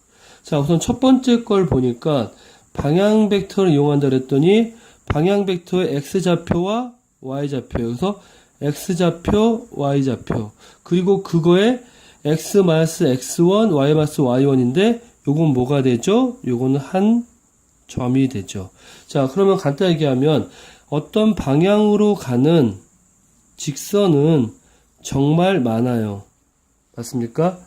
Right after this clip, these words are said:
자, 그런데 그 중에서 우리가 한 직선을 선택할 땐 그 중에 뭐예요? 같은 방향으로 나오는 벡터 중에 어떤 거? 한 점을 선택을 해서 결정을 한다 이 얘기입니다. 자, 그 다음에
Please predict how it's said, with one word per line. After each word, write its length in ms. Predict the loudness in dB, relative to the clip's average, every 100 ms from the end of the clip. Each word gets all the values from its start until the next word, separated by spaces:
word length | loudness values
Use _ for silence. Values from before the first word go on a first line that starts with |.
| _ -20 _
자, 280 | -2 0 0
그런데 360 | 4 4 4 0
그 180 | -2
중에서 600 | 0 2 4 2 2 4 4
우리가 420 | 2 0 2 0
한 340 | 0 2 2
직선을 500 | 2 -6 -2 0 0
선택할 560 | -2 -4 -6 -4 -6 -2
땐 300 | 0 0 0 -14 -20 _
그 160 | -4 -4
중에 380 | 2 2 2 2
뭐예요? 560 | 2 2 2 2 -2 -10 -20 _
같은 480 | -8 -8 -4 -2 0
방향으로 680 | -4 -6 -8 -8 -8 -8 -10
나오는 400 | -10 -10 -8 -8
벡터 360 | -8 -8 -6
중에 380 | -6 -4 -4 -4 -4
어떤 400 | -10 -4 -4 0
거? 280 | -2 -2 -10 _ _ _ _ _ _ _ _
한 400 | -6 -2 -2 -2
점을 420 | -4 -2 2 0
선택을 600 | 0 -4 -4 -4 -2 0
해서 320 | -2 -4 -6
결정을 640 | -4 -6 -6 -6 -2 -2 -4
한다 380 | -6 -4 -2 -2
이 100 | -2
얘기입니다. 460 | -6 -8 -16 -20 -20 _ _ _ -20 -20
자, 280 | -4 -2 0
그 80 | 0
다음에 520 | 2 2 2 0 -2